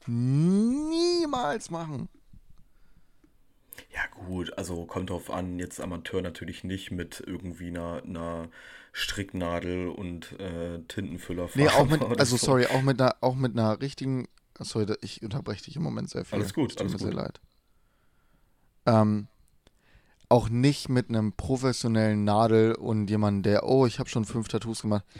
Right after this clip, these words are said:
Speaker 1: Das ist mir einfach,
Speaker 2: <laughs>
Speaker 1: da bin ich gesche-, da bin ich genauso wie mit meinen, mit meinen Haaren. Da lass ich auch nur einen Friseur dran.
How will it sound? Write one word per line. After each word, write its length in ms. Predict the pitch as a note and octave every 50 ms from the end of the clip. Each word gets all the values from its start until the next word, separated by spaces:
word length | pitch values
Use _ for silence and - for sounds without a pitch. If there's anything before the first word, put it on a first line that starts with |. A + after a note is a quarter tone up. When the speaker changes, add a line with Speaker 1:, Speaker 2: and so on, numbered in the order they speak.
| - - - - -
Speaker 1:
Das 200 | - A#2 G#2+ - -
ist 100 | C#3+ C3+
mir 180 | B2 A#2+ A#2+ A2
einfach, 220 | - A#2+ - B2+
Speaker 2:
<laughs> 40 | C3
Speaker 1:
da 100 | C3 B2
bin 100 | B2+ C#3+
ich 100 | C#3 -
gesche-, 320 | - C3 - - C#3 - -
da 200 | - - - A#2+
bin 100 | A#2+ C#3
ich 100 | C#3+ -
genauso 580 | - C3 B2+ C3 C#3 C3+ C3 C3+ C3 C3 C3 - _ _ _ _ _ -
wie 180 | A#2 A2 B2
mit 180 | B2 A#2+ A2+ F#2+
meinen, 340 | G#2 A2 A2 A2 A2 G#2+ G2 - -
mit 220 | A#2+ A2+ A2+ A2
meinen 400 | A2 A2 G#2+ G#2+ G#2+ G#2+ - -
Haaren. 380 | B2+ B2 B2 A#2+ - B2 C3 - - - - A#4 A4 - - - - - -
Da 80 | - B2
lass 160 | A#2+ A#2+ B2
ich 60 | C#3
auch 100 | C3+ D3
nur 120 | C3+ A#2+
einen 80 | A2+ G2+
Friseur 360 | - - A2+ F#2+ G#2 G#2+ G#2+
dran. 280 | G2 F#2+ G2+ G2+ G2+